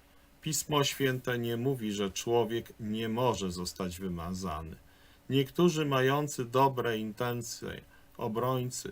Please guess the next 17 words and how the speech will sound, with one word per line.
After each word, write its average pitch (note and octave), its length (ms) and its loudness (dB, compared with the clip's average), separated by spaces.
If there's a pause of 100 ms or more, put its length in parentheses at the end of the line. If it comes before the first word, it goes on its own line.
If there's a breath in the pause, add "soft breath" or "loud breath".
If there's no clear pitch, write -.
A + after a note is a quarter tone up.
wiecznego A#2 580 -4
bezpieczeństwa A#2 840 -4
mogliby A2+ 540 -2
tego A2+ 340 -4
nauczać, A#2+ 640 -2 (380 loud breath)
ale B2+ 220 0
Pismo C3+ 400 -4
Święte B2+ 400 -2
tego B2+ 320 -4
nie C3+ 180 0
mówi. C#3 460 -4 (920 loud breath)
Uroczystym F3 720 4
faktem D3 600 2
jest B2+ 300 0
to, B2+ 300 0
że A#2+ 160 -4
człowiek B2 480 -2